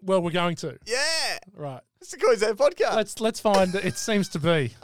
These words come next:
Speaker 1: It seems to be. Fuck, come on, guys. Lift your game.
Speaker 2: Yeah.
Speaker 1: Lift your game.
Speaker 2: One and only episode ever.
Speaker 1: Yeah, this is it. It'll be after, it'll be over after this. Ninety-one percent Queensland rating.
Speaker 2: Queensland rating.
Speaker 1: Let's talk golf.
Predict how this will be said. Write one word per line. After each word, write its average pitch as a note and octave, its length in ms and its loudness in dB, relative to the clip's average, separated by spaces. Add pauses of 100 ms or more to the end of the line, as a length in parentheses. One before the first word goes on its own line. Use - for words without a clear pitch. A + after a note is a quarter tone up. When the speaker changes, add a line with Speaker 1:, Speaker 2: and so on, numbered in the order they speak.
Speaker 1:
It C4+ 100 -2
seems E3 260 0
to D#3 100 -4
be. D3+ 140 2
Fuck, C#3+ 300 -2
come E3+ 120 0
on, D3 120 0
guys. C3 340 0
Lift G4 180 2
your A#4 100 0
game. - 300 2
Speaker 2:
Yeah. F4 120 -8
Speaker 1:
Lift D3+ 260 -4
your D3 60 -4
game. C3 280 -4
Speaker 2:
One G#2 160 -6
and G2 80 -8
only G2 440 -8
episode F#2+ 500 -12
ever. - 180 -16 (240)
Speaker 1:
Yeah, C#3 300 -6
this D3 240 -6
is C3+ 100 -6
it. C3+ 60 -2
It'll C3 100 -4
be C3+ 160 -2
after, C3 240 -4
it'll D#3 160 0
be D3+ 140 0
over D3 240 0
after B2+ 220 -6
this. C3 340 -10 (440)
Ninety-one C3+ 600 -4
percent B2+ 520 -8 (1600)
Queensland B2+ 460 -12 (120)
rating. A#2 200 -16 (400)
Speaker 2:
Queensland G2 380 -16
rating. F#2 200 -12
Speaker 1:
Let's - 140 -4
talk F#3+ 220 2
golf. D#3+ 360 0